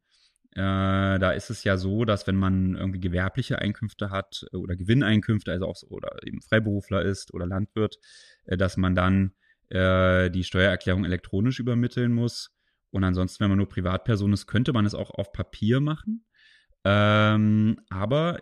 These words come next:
ich, ähm, ich meine, dass die Bundesregierung das auch, äh,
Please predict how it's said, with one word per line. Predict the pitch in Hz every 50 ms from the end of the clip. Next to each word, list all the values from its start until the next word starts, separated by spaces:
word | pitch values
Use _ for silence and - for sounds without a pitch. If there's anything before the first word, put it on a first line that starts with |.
| -
ich, | - 127 120 - - - - - _
ähm, | - 117 120 120 120 120 120 120 120 120 120 120 120 117 - _ _ _ _ _ _ _ _ _ _ _ _ _ _ _ _ _ _ _ _ _ _ _ _ _ _ _ _ _ _ _ _ _ _ _ _ _
ich | - - - -
meine, | 104 98 107 120
dass | 123 123 -
die | - 120
Bundesregierung | 110 123 131 127 - - 120 120 123 120 120 117
das | 110 117 113 - -
auch, | - - - 110 120 123 - - - -
äh, | - 104 107 110 110 110 110 -